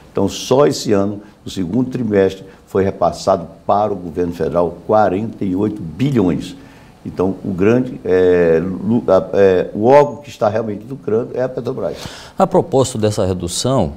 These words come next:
Speaker 2: a gente vai falar um pouco mais sobre isso adiante, os, os estados, incluindo o Maranhão, recorreram ao Supremo,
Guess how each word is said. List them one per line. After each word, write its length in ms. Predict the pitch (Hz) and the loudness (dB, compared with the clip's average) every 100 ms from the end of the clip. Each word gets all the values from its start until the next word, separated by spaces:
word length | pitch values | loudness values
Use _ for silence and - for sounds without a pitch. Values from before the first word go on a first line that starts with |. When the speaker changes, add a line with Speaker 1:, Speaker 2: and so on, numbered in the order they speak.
| - | -10
Speaker 2:
a 80 | 92 | -8
gente 200 | 90 87 | -8 -4
vai 120 | 87 | -4
falar 180 | 87 85 | 0 2
um 80 | 87 | 0
pouco 240 | 87 82 | -2 -4
mais 180 | 90 87 | -2 -2
sobre 220 | 87 85 | -4 -6
isso 160 | 87 90 | -2 -2
adiante, 560 | 78 107 123 - - - | 0 2 2 0 -6 -4
os, 280 | 110 101 - | -4 -4 -4
os 560 | 104 101 95 87 - | 0 2 0 -2 -8
estados, 560 | - - - 127 107 73 | -8 -4 2 4 2 -2
incluindo 360 | 87 - 90 87 | -8 -6 -4 -2
o 20 | |
Maranhão, 520 | 85 85 85 98 113 | -2 -2 0 0 2
recorreram 520 | 101 110 147 101 113 | 0 0 2 2 2
ao 80 | 90 | 0
Supremo, 640 | - 98 - 87 110 127 | -6 -8 -4 0 0 -2